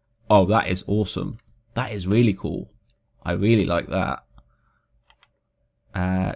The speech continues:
chest. No, come on. Where's my chest gone? Crap.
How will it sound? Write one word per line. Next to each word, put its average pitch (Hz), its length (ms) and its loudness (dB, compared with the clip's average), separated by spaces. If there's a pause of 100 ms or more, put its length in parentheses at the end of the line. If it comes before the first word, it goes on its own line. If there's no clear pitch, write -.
chest. - 880 -4 (200)
No, 110 220 -2
come 165 220 -4
on. 131 180 0 (2750)
Where's 160 140 0
my 180 60 2
chest 190 300 0
gone? - 220 -4 (1300)
Crap. - 360 -10